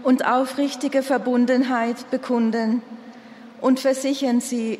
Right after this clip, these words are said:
zugleich Ihres Gebets in allen Anliegen Ihres universalen apostolischen Dienstes.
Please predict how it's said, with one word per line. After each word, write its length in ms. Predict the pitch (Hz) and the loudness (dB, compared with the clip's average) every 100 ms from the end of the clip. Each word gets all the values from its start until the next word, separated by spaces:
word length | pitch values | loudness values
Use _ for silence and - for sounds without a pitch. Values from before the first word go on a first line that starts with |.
| - | -6
zugleich 720 | 226 220 226 202 214 233 - | -6 -2 -2 0 0 -2 -2
Ihres 320 | 226 220 202 | -2 -2 -4
Gebets 640 | 247 240 226 233 262 - - | -6 -2 0 0 -2 -8 -4
in 200 | 226 - | -2 0
allen 320 | 214 254 247 | 0 2 0
Anliegen 800 | 214 220 214 240 240 254 247 240 | 0 0 -2 -2 -2 0 0 0
Ihres 380 | 226 220 214 - | -2 -2 -6 -2
universalen 1000 | 247 262 262 262 262 214 214 226 233 | 2 2 2 0 -2 -2 -2 -2 -4
apostolischen 920 | - 226 240 226 226 214 220 226 240 220 | -4 -4 -6 -4 -2 -2 -2 -4 -4 -4
Dienstes. 840 | 208 196 180 - 190 190 - | -4 -6 -8 -10 -10 -10 -14